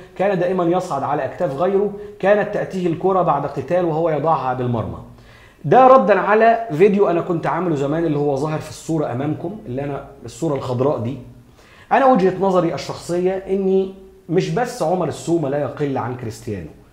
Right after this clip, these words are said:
عندنا لاعبين كتيرة جدا سواء داخل الدوري السوري الممتاز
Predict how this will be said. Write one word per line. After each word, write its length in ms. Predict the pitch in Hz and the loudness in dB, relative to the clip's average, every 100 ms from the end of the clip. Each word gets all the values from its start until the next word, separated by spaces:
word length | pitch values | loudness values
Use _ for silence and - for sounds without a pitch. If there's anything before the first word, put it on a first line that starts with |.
| _ _ - | _ _ -8
عندنا 340 | 107 143 214 | -4 2 4
لاعبين 380 | 196 151 139 202 | 4 2 0 -4
كتيرة 360 | - 143 196 165 | -4 -6 -2 0
جدا 420 | 135 120 117 117 - - - - | -2 -4 -6 -8 -10 -18 -20 -16
سواء 320 | - 156 180 | -4 0 2
داخل 300 | 151 196 190 | 2 0 -2
الدوري 300 | 156 135 165 | -6 -2 -2
السوري 300 | 156 - 175 | -2 -4 -2
الممتاز 640 | 156 139 123 156 170 - | -2 -2 -4 -2 -4 -6